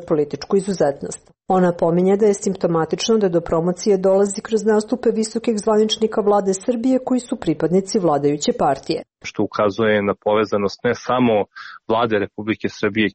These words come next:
Speaker 2: kineske države i kineskih kompanija, već i političke partije koja je, e, trenutno na vlasti.
Speaker 1: Od šesnaestog maja, kada je vladajuća Srpska napredna stranka online mitingom zvanično započela predizbornu kampanju, najviši državni zvaničnici i funkcioneri te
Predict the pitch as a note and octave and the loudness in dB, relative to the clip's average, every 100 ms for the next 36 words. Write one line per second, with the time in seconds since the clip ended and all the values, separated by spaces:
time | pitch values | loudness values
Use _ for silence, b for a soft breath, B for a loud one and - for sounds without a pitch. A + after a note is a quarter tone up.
0 | _ G2 G2+ - - F#2+ F#2+ F#2+ G#2+ F#2 | _ -4 -4 -6 -4 -2 -2 0 0 0
1 | - G2 - - F#2+ - G2 A2 A#2 A2+ | -2 -8 -8 -12 -10 -4 -2 0 0 0
2 | A2+ - A2+ G2+ B B B B A2+ A#2 | -4 -2 -2 -2 B B B B 0 0
3 | - C3+ B2+ - F#2 - A2+ G2+ F#2 _ | 0 -2 -4 -4 -6 -4 0 0 -2 _
4 | G#2+ G#2 G2 G2 F#2+ F#2+ F#2+ G#2 F#2+ - | -2 0 2 4 4 2 0 -2 -2 -2
5 | F#2+ F#2+ - F#2+ E2+ G#2 F#2+ F2+ - _ | -2 -2 -2 -2 -2 -2 0 -2 -4 _
6 | _ F#3 F#3 F#3+ F3 F#3 E3+ F3 F3 F#3+ | _ -2 0 0 0 -2 -2 -2 0 2
7 | F#3 F3+ F#3 E3+ F3 F3 F3+ G3 F#3+ F#3 | 2 0 0 0 2 2 2 -2 -2 -4
8 | G3 G3 - F#3+ F#3+ G3 G#3+ F#3 F#3 G#3 | -4 -8 -4 0 0 0 0 0 -2 0
9 | G#3 G#3 G3+ G3+ G3+ G3+ G3+ G#3 C4+ G#3 | 0 0 0 2 2 2 2 0 -2 0
10 | G3 F3+ G3+ A3 - G3+ F#3 G3 - - | -2 0 0 0 2 0 2 0 -2 -2
11 | A#3 G3 G3+ G3+ A3 G3+ G3 F#3 - F3+ | 2 2 0 -2 -2 -2 0 0 0 -4
12 | E3+ F#3+ B3+ B3+ B B - B3 C#4 C4+ | 0 2 2 0 B B 0 0 2 0
13 | A#3 G3 A3 A#3+ G#3 F3+ F#3+ G3+ A3 G#3+ | 0 0 0 2 0 0 2 2 2 0
14 | G3 - F#3+ F#3 F3+ - F#3 G3+ G3 F3 | -2 -2 0 0 0 0 2 4 2 2
15 | - | 0